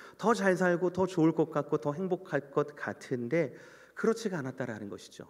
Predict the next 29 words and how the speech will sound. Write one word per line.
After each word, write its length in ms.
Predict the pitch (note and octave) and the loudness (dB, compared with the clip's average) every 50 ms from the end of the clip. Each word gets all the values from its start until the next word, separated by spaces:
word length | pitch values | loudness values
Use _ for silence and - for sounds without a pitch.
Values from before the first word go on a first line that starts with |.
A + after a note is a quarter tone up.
| - - | -10 -6
일, 140 | D3+ C#3+ D3+ | -4 -2 -2
이 80 | D3+ | -2
차 140 | D3 - C#3 | -2 -4 -6
세계대전뿐만 720 | - - C#3 C#3+ C3+ B2+ B2+ C3 B2 B2+ C3 B2+ C#3+ D#3 D3+ | -4 -2 0 0 0 0 0 -2 -4 -4 -4 -4 -4 -4 -4
아니라 540 | B2+ G#2+ A2 A#2+ D3+ D#3 A#2+ G2+ F#2 F#2+ F3 | -4 -4 -4 -2 -2 -2 -4 -4 -8 -8 -6
우리가 480 | E3 C3+ D3 D3+ F3+ F3+ D3 A2 F#2 - - - - - - - _ - | -4 -4 -2 -2 -2 -2 -2 -4 -6 -12 -18 -20 -20 -20 -20 -20 _ -8
수년 320 | - - B3+ C4+ C4+ C4 | -2 2 4 6 6 6
전에 320 | A#3 G3 F3+ E3 D3 B2+ - B2 | 6 4 4 4 2 2 2 0
느꼈던, 760 | B2 B2+ - B2+ B2 - - C#3+ F3 G#3+ B3 C4 B3 F#3+ - - - - - - - | 0 2 2 0 0 2 0 0 0 0 0 -4 -4 -8 -12 -16 -16 -18 -18 -18 -14
경험했던 640 | - - A#2+ A2+ C3+ C3+ B2 A#2 A2+ - A#2+ B2+ B2 | -6 -2 2 2 4 4 4 2 -2 -2 -4 -4 -4
팬데믹 640 | - - B3+ C4 C4 A#3 F3+ C#3 A2 F#2+ - - - | -2 0 0 2 4 4 4 4 2 0 -2 -8 -10
같은 260 | - A#2+ - - E3 | -10 -10 -8 -6 -2
경우도 260 | C#3+ C3 A#2+ C#3 C3+ A2 | -2 -2 0 0 -2 -4
그렇지 180 | G#2 - - A#2+ | -4 -6 -8 -10
않습니까? 520 | G2+ - - G2 F#2 - - C#3+ F#3+ G#3+ - _ _ _ - - - - - - - - | -12 -10 -10 -12 -10 -8 -10 -10 -10 -12 -18 _ _ _ -20 -20 -20 -20 -20 -18 -2 2
눈에 180 | - F3+ A#3 | 4 4 4
보이지도 460 | A3+ G#3+ G#3 F#3 - F3+ E3+ - F3+ | 4 2 0 0 -2 -6 -2 -2 0
않는 280 | E3+ D#3 D3+ D#3 E3 D#3 | 0 0 0 -2 -2 -2
그 100 | - D3 | -4 -6
작은 320 | C#3 - C3 A#2 C3+ D3 C#3 | -6 -4 -2 -2 -2 -2 -2
바이러스 460 | - A2+ A2+ B2 B2 B2+ A#2+ B2 - | -2 -2 -2 0 0 -2 -4 -6 -6
때문에 600 | - B2+ A2 G#2+ A2 B2 C#3+ C#3+ B2 G#2 G2+ G#2 | -6 -6 -6 -4 -6 -6 -4 -6 -6 -6 -8 -12
전 200 | - - A2 A2+ | -8 -6 -6 -6
세계 560 | A2+ A2 A#2+ G#2 G#2 A#2+ B2 A2+ G2+ G2 G2+ G2+ - - _ _ - - _ - | -4 -4 -6 -6 -4 -4 -4 -4 -4 -6 -10 -12 -18 -20 _ _ -20 -20 _ -4
육억 280 | B2 B2 B2 E3+ A3+ B3+ | 0 4 4 6 6 4
명 200 | C4 B3+ A3 D#3 | 2 2 2 0
이상의 360 | B2+ - - B2 A#2+ A#2+ B2+ | -2 -2 -2 -2 -2 -2 -4
확진자가 540 | D3+ E3 - - E3 C#3+ C#3 B2 A#2 A2+ G2 | -4 -6 -6 -6 -4 -2 -2 -2 -2 -4 -4
되었고 680 | - G#2 G2 F#2 - - - D3+ F#3 A#3 A#3 - - | -4 -4 -6 -6 -6 -6 -6 -4 -4 -4 -6 -10 -16